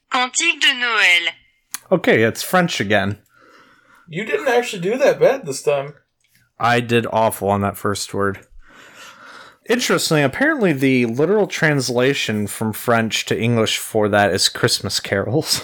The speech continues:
Speaker 2: <laughs> I didn't know that. But the, the English title from the translated version is O Holy Night. Um, written in eighteen forty-seven by, <laughs> oh, French. Why do you have to be the way that you are? Pa-,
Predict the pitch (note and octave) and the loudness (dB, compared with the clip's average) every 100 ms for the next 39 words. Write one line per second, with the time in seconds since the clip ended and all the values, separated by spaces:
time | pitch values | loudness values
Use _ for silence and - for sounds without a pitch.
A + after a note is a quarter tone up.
0 | - - _ - E3+ D#3 E3 F#3 D#3+ D3+ | -10 -20 _ -4 0 0 -2 -2 -2 2
1 | A2+ A2+ - - - - C#3+ C3 C#3 C3 | 0 0 -6 -20 -20 -4 -4 0 0 0
2 | - C3+ B2 B2+ G3+ G#3 - - F3+ E3 | -4 0 0 2 2 2 0 -2 0 2
3 | C#3+ D3 B2+ - A#3 C4+ F3+ C3 A2+ A#2+ | 0 0 -2 0 0 2 2 0 0 0
4 | A2+ A2+ A2+ A2+ A2 G#2+ G2+ - - B2+ | 0 -2 -2 0 -2 -2 -4 -6 -4 0
5 | C#3+ B2+ C#3 A#2 G#2+ F#2+ D2+ - - _ | 0 0 0 0 0 -2 -6 -14 -20 _
6 | _ _ A2+ A2 G#2 G#2+ A#2 A#2+ A#2+ A#2+ | _ _ 0 0 0 0 0 2 2 0
7 | A#2+ A#2 B2 A2+ D3 D3 D3 C#3 A2+ G#2+ | -2 0 0 0 0 2 0 0 0 2
8 | G#2+ G#2 G#2+ - _ _ _ _ - - | 2 2 -2 -8 _ _ _ _ -8 -6
9 | G#5 F3 G3 D3+ C#3+ C3+ - - A2 A#2 | -4 0 2 2 2 -2 -4 0 2 2
10 | D3+ - - - C3 A#2+ A2 A2 A2 - | 0 -2 -4 -2 0 0 0 -2 -2 -6
11 | A2 A2 A2 A2+ A2 G#2+ G#2+ G#2+ A2 A2 | -4 -2 0 0 0 -2 -2 -2 0 2
12 | A#2 B2 - - - - - _ _ - | 2 -2 -8 -20 -20 -20 -20 _ _ -2
13 | C3+ | -2